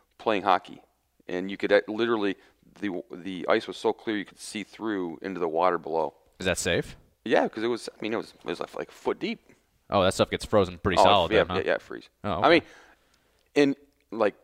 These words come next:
Speaker 1: close to land it does. Out, out, out
Speaker 2: Right.
Speaker 1: deep, no, I think it ain't freezing out there.
Speaker 2: Well, I guess as long as you
Speaker 1: Too
Speaker 2: stay
Speaker 1: deep.
Speaker 2: close to shore.
Speaker 1: Yeah,
Speaker 2: Plus, it,
Speaker 1: stay
Speaker 2: it's got
Speaker 1: close to
Speaker 2: plenty
Speaker 1: shore.
Speaker 2: of fur to keep itself warm just in case it falls in.
Speaker 1: Yeah,
Speaker 2: But,
Speaker 1: exactly.
Speaker 2: but the Lakers went up there, took care of business, two couple of double-digit wins over the Wildcats. The Lakers stay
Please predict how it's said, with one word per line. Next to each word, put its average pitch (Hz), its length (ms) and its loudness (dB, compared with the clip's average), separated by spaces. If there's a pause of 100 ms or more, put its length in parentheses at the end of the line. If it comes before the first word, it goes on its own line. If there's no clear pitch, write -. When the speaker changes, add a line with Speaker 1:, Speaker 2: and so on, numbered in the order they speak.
(120)
Speaker 1:
close 135 260 0
to 98 100 -6
land 78 280 -2
it 64 80 -10
does. - 240 -8 (100)
Out, 135 160 6 (100)
out, 98 220 2 (220)
out 113 80 6
Speaker 2:
Right. 101 120 6
Speaker 1:
deep, 123 240 -2
no, 67 300 2
I 73 140 -2
think 80 280 -10
it - 60 -14
ain't 71 180 -10
freezing 65 300 -14
out 58 120 -14
there. 57 200 -14 (160)
Speaker 2:
Well, 226 160 4
I 135 80 4
guess 127 80 2
as 113 80 0
long 127 80 0
as 107 80 0
you 101 40 0
Speaker 1:
Too 127 120 -2
Speaker 2:
stay 127 120 4
Speaker 1:
deep. 110 60 0
Speaker 2:
close 107 240 2
to - 80 -8
shore. 90 360 -2
Speaker 1:
Yeah, 117 100 6
Speaker 2:
Plus, 135 120 6
it, 127 160 -2
Speaker 1:
stay - 120 -20
Speaker 2:
it's 120 140 2
got 139 100 6
Speaker 1:
close 120 80 4
to - 40 -4
Speaker 2:
plenty 135 180 6
Speaker 1:
shore. 98 80 4
Speaker 2:
of 92 60 -2
fur 110 140 6
to 95 80 0
keep 107 200 -2
itself 98 280 0
warm 95 220 0
just 95 160 -4
in 92 60 -14
case 95 180 0
it 90 80 -8
falls 85 300 2
in. 92 120 -2
Speaker 1:
Yeah, - 180 8
Speaker 2:
But, - 100 -4
Speaker 1:
exactly. 104 460 2
Speaker 2:
but 147 120 4
the 165 40 6
Lakers 190 280 6
went 185 100 6
up 180 80 4
there, 185 160 6
took 185 200 2
care 170 220 8
of 143 80 4
business, 160 380 2
two 156 220 0
couple 156 360 4
of 123 180 8
double-digit 135 520 4
wins 135 400 2
over 123 240 4
the 104 100 4
Wildcats. 123 680 2
The 107 80 -10
Lakers 113 280 -2
stay 110 240 2